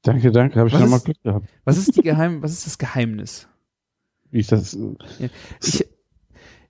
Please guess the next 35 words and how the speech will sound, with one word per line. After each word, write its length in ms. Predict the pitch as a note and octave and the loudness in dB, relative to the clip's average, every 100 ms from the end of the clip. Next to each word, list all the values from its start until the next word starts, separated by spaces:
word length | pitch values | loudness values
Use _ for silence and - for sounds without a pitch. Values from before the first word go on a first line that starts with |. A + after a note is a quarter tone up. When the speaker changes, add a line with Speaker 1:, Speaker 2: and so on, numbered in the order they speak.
| _ | _
Speaker 2:
ich 120 | - - | -14 -2
fand 160 | G3+ | 2
ja 60 | F#3+ | 4
gerade 220 | E3 F#3 | 4 4
die 80 | D#3 | 4
Konsistenz 640 | D#3+ D3+ C#3+ E3 F3+ - | 2 0 2 2 0 -4
von 220 | - D3 C3 | -6 -2 0
den 120 | B2 | 0
Balls 680 | B2 C3+ C3 C#3+ - - - | 2 4 4 2 -2 -16 -18
ist 120 | - - | -12 -4
einfach 320 | B2+ - - | -4 -4 -4
mega 560 | B2 C3 E3 C3 B2 | 2 4 4 4 2
und 120 | C3+ C3+ | 2 -2
ich 80 | |
hab 100 | - | -4
mich 100 | D#3 | -4
gefragt, 560 | - - D3+ D3 D#3+ _ | -8 -4 0 0 -2 _
kocht 360 | - F3+ G3 - | 0 0 0 0
ihr 160 | D3+ | 0
die 300 | C#3+ D3+ D3 | 2 2 2
in 160 | C#3+ C3+ | 0 0
der 120 | A#2+ | 0
Tomatensauce 680 | B2 A#2+ D3 G#3+ G3 G3 - | 0 2 2 2 -2 -6 -4
oder 100 | E3 | -6
kocht 320 | - E3 - | 0 -2 0
ihr 60 | D3 | -2
die 320 | C3+ C3+ C3+ | 0 2 0
in 180 | - B2 | -2 -4
einem, 200 | A#2+ A2+ A2+ | -2 -4 -4
in 120 | B2 | -2
der 80 | A#2+ | -2
Brühe? 500 | A2+ A#2 A#2 G#2+ A#2 _ _ _ _ _ _ - - - - - _ | 2 4 4 2 0 _ _ _ _ _ _ -6 -6 -16 -20 -20 _
Speaker 1:
Nee, 380 | B2+ C3 B2 A#2+ | 4 4 4 0
wir, 360 | A#2+ B2 A#2+ G#2+ | 2 4 4 4
ähm, 600 | A#2 A2+ G#2+ G#2+ G#2 | 2 4 2 0 -2